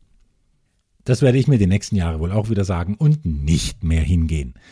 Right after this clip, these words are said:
Was soll ich denn da? Überall standen Kaffeemaschinen herum und aus jeder tropfte das gleiche schwarze, saure Gebräu, das andere vielleicht als Espresso bezeichnen würden.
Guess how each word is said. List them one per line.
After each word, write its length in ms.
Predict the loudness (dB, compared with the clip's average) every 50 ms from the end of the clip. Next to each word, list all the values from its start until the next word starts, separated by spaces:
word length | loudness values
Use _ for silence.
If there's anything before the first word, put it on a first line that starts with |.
| -20 _ _
Was 240 | -4 -4 -4 -2 0
soll 160 | 0 0 0 0
ich 140 | -2 -2 0
denn 200 | 0 0 -2 -2
da? 220 | -4 -8 -12 -14 -18 _ _ _ _ _ _ _ _ _ _ _ _ 2
Überall 400 | 4 6 6 6 4 2 2 0
standen 380 | 0 0 0 0 0 2 0 -2
Kaffeemaschinen 680 | 0 -2 -2 0 0 2 2 2 2 2 2 2 4
herum 260 | 4 2 2 0 -2 -4
und 100 | -6 -8
aus 180 | -8 -6 -4
jeder 300 | -2 0 0 0 0 0
tropfte 400 | 0 2 2 2 0 -2 -8 -8
das 240 | -8 -8 -10 -10 -10
gleiche 640 | -8 -4 -2 0 0 2 0 0 -2 -2 -2 -2 -2
schwarze, 640 | -4 -8 -8 -6 -4 -4 -4 -4 -6 -4 -2 -2 -2
saure 580 | -2 -4 -6 -6 -4 -2 -2 -2 -2 -4 -6
Gebräu, 480 | -6 -6 -8 -8 -8 -8 -4 -4 -4 -4 -6 -10 -20 -20 -20 _ _
das 240 | -8 -8 -8 -8 -8 _
andere 440 | -8 -8 -6 -6 -6 -8 -8 -8 -10 -12 _ _
vielleicht 500 | _ -2 -2 -2 -2 -2 -8 -14 -14 -12
als 200 | -12 -12 -10 -8
Espresso 480 | -8 -6 -2 -2 -2 -2 -2 -4 -4 -6
bezeichnen 480 | -6 -4 -4 -4 -4 -2 -4 -4 -4
würden. 240 | -4 -6 -8 -10